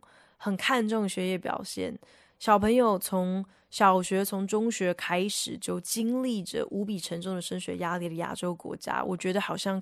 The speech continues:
更能够引起共鸣。片中罗宾威廉斯所饰演的英文老师Mister Keating，他跳脱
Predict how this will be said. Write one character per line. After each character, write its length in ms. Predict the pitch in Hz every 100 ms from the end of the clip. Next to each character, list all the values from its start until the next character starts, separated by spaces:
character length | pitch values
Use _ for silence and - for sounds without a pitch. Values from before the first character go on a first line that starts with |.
| -
更 300 | 285 226 185
能 240 | 175 170
够 300 | 170 185 170 - - - _
引 180 | - 190
起 200 | 196 -
共 280 | - 185 165
鸣。 360 | - - - - _ _ _ _ _
片 200 | - 349
中 240 | 311 320 285
罗 120 | 233
宾 120 | 254
威 120 | 262
廉 200 | 233 202
斯 160 | 202 220
所 140 | 202
饰 200 | 180 214
演 140 | 202 175
的 80 | 165
英 140 | 208
文 100 | 202
老 160 | 180 165
师 160 | -
Mister 220 | 190 175 175
Keating， 480 | - 262 254 185 - - -
他 160 | - 220
跳 320 | 262 247 208
脱 420 | - 208 196 202